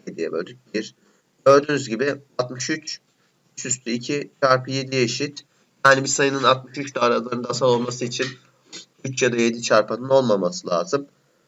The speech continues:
Bakın bunda, e, A'ya baktığımızda yedi çarpanı var. On beşe baktığımızda üçe bölünüyor. Olmaz. Yirmi yediye baktığımızda üçe bölünüyor. Olmaz.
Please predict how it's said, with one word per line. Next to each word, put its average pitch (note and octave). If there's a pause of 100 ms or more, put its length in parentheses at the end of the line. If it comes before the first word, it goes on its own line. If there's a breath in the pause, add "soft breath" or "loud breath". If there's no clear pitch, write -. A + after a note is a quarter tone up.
(260)
Bakın C3+ (180)
bunda, A#2+ (160)
e, A2 (500)
A'ya B2+
baktığımızda G2+
yedi A#2
çarpanı G2+
var. A#2 (200)
On B2
beşe B2
baktığımızda A2
üçe A2
bölünüyor. F#2
Olmaz. G#2 (100)
Yirmi A2+
yediye A#2
baktığımızda -
üçe -
bölünüyor. F2+
Olmaz. B2+